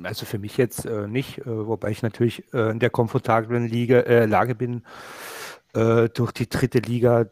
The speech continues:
dann doch das, also wenn, wenn man was haben will, das zu bekommen. Ähm, und für mich hat sich der Transfermarkt eher in diese Richtung verändert, äh, dass es halt natürlich schwerer geworden ist, ähm, Spieler loszuwerden, loszubekommen zu einem,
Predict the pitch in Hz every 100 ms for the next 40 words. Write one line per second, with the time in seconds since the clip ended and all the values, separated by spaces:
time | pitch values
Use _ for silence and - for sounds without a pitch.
0 | - 110 110 104 123 - - - 120 -
1 | - 117 98 104 110 120 110 110 110 -
2 | 107 110 113 113 - 98 104 113 131 127
3 | 110 104 98 101 98 - _ _ _ _
4 | 104 107 104 101 - _ - - - -
5 | 110 120 - 120 127 - 123 117 117 113
6 | 117 - 104 - 101 113 117 - 113 107
7 | - 110 123 113 - 117 - - 107 110
8 | 113 - - 107 107 110 - 107 107 107
9 | 107 - 104 110 - 101 110 110 117 117
10 | 110 110 - - - - - _ _ -
11 | 101 101 - - - - 110 104 113 -
12 | 110 104 101 107 101 98 117 113 - 104
13 | - 110 117 110 104 - 95 - 107 107
14 | 104 101